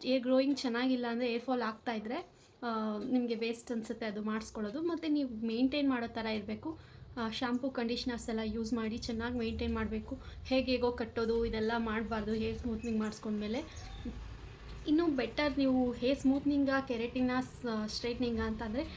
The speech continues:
ದಯವಿಟ್ಟು ಯಾರೂ ಹೇರ್ ಸ್ಟ್ರೈಟ್ನಿಂಗ್ ಹೋಗಬೇಡಿ, ಯಾಕೆಂದರೆ ಅದು ಕಂಪ್ಲೀಟಾಗಿ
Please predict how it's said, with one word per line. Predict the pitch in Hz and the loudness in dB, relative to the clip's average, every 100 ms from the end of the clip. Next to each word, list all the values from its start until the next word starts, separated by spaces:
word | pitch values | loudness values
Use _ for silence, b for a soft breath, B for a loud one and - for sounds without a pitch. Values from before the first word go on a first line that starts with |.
| B - | B -6
ದಯವಿಟ್ಟು | 233 247 320 330 - 349 | 0 2 4 2 0 0
ಯಾರೂ | 320 262 214 226 262 320 | 2 2 0 0 0 2
ಹೇರ್ | 285 240 233 | 0 0 -2
ಸ್ಟ್ರೈಟ್ನಿಂಗ್ | - 220 240 269 214 | -4 -2 2 2 2
ಹೋಗಬೇಡಿ, | 214 214 226 220 294 359 B B 262 | -2 -2 -2 0 -2 -4 B B -2
ಯಾಕೆಂದರೆ | 254 269 285 | -2 0 0
ಅದು | 277 269 | 0 -2
ಕಂಪ್ಲೀಟಾಗಿ | 220 214 262 254 311 311 302 - 277 254 233 302 294 240 | 0 4 4 4 2 2 0 2 2 2 0 0 2 2